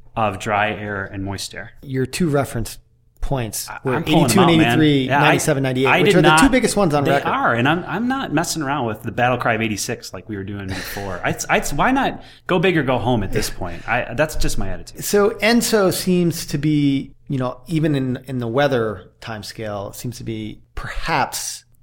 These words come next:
Speaker 2: exerting an influence on this monsoon.
Speaker 1: Yeah, it, it's leaning on it right now. And again, does this mean it's gonna be a bummer for the rest of the monsoon? I don't think so. What's a little bit different is, is that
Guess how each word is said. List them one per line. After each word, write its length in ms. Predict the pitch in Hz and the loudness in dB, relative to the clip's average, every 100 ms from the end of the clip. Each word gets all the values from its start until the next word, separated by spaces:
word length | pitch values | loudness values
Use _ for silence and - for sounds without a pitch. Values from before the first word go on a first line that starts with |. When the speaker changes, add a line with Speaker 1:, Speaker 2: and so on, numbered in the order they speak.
| _ _ | _ _
Speaker 2:
exerting 360 | 135 117 123 117 | -6 -2 -2 -2
an 80 | 110 | -4
influence 320 | 107 110 110 | -6 -10 -6
on 80 | 104 | -6
this 180 | 104 | -6
monsoon. 360 | 107 95 - 101 | -6 -6 -8 -4
Speaker 1:
Yeah, 160 | 170 - | -2 0
it, 240 | 170 175 | -2 -2
it's 180 | 180 180 | -4 -4
leaning 440 | 156 185 196 160 | -2 0 2 2
on 100 | 120 | 2
it 60 | 107 | 0
right 160 | 107 107 | -2 -2
now. 140 | 107 | -2
And 100 | 95 | -4
again, 260 | 107 127 113 | -4 -6 -4
does 140 | 123 | -6
this 200 | 156 - | -4 -2
mean 260 | 156 156 156 | 2 2 2
it's 280 | 123 - - - - | 0 -4 -8 -12 -8
gonna 160 | 135 123 | -4 -2
be 140 | 117 | -2
a 40 | |
bummer 280 | 110 113 110 | 0 0 0
for 160 | 107 110 | -4 -6
the 80 | 101 | -4
rest 240 | 104 - | -4 -4
of 60 | 101 | -8
the 60 | |
monsoon? 360 | 98 95 - 98 | -8 -6 -8 -4
I 60 | 143 | -2
don't 140 | 156 | -2
think 200 | - 131 | -2 -2
so. 240 | - 92 - _ | -2 -6 -14 _
What's 340 | - 131 151 151 | -8 -2 0 2
a 20 | |
little 160 | 143 117 | 0 0
bit 140 | 110 | 0
different 360 | 165 160 117 110 | -2 0 -2 -2
is, 160 | 110 | -4
is 180 | 110 - | -6 -6
that 420 | 107 104 101 - | -2 -2 -4 -10